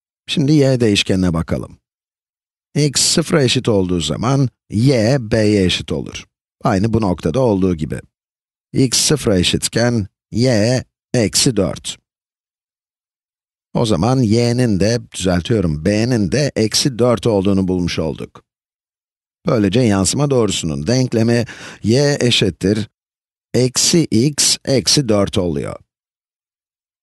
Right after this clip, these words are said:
Ve karşınızda yansıma doğrumuz. Soruda bir de eksi ikiye eksi iki noktasının görüntüsünün koordinatlarını sormuşlar.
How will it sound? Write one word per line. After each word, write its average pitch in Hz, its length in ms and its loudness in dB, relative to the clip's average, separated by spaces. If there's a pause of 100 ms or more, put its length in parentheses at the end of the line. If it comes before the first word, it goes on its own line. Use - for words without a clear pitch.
(220)
Ve - 80 -4
karşınızda 113 800 0
yansıma 101 640 2
doğrumuz. 82 640 -4 (1600)
Soruda 101 400 0
bir 107 60 0
de 127 80 2
eksi 107 400 2
ikiye 117 340 0
eksi - 400 0
iki 120 200 0
noktasının 113 720 0
görüntüsünün 110 760 0
koordinatlarını 101 840 0
sormuşlar. - 680 -6